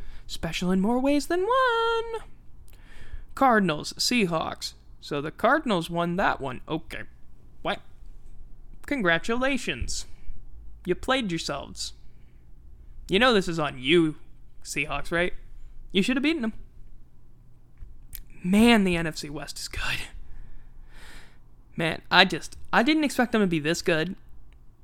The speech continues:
They're good. They're good. The Cardinals could legitimately win this division.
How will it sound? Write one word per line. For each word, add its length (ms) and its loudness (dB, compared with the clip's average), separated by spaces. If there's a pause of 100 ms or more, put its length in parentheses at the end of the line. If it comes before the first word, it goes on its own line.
(680)
They're 140 4
good. 280 4 (1000)
They're 120 4
good. 220 2
The 60 -4
Cardinals 640 4
could 240 0
legitimately 600 4
win 180 0
this 140 -2
division. 340 -4